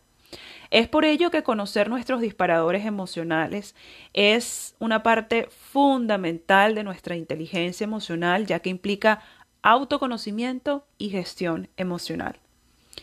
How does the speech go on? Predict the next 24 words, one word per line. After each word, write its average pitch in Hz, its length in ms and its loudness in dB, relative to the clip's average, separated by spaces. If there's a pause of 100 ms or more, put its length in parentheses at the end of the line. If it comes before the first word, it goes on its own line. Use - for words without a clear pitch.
(420)
En 233 120 4
estos 302 280 4
días 320 240 4
compartí 214 480 0
en 208 80 -4
mi 226 100 -4
cuenta 240 380 -2
de 226 160 0
Instagram, 220 640 -2
arroba 180 360 0
soy 208 340 0
Steffi 202 380 -6
Coach, 175 560 0
un 214 240 -4
post 190 640 2 (300)
con 220 140 -2
la 214 80 2
siguiente 226 440 0
frase 208 560 2
que 220 140 -6
siento 208 360 -4
que 233 100 -2
es 202 180 -4
demasiado 190 1200 0